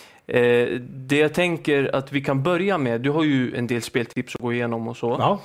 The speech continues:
Speaker 1: Eh, vi kan väl börja med det första och kika lite grann på vad du har plockat fram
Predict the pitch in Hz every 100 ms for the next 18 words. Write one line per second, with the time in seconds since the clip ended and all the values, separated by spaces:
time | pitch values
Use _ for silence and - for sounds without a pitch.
0 | - - - - 127 127 123 120 120 -
1 | _ 139 147 165 208 185 165 196 226 277
2 | 127 117 117 123 135 135 170 - - 196
3 | 117 - - 127 123 120 117 - 139 135
4 | 123 117 120 117 117 - 117 123 165 175
5 | - 123 - - -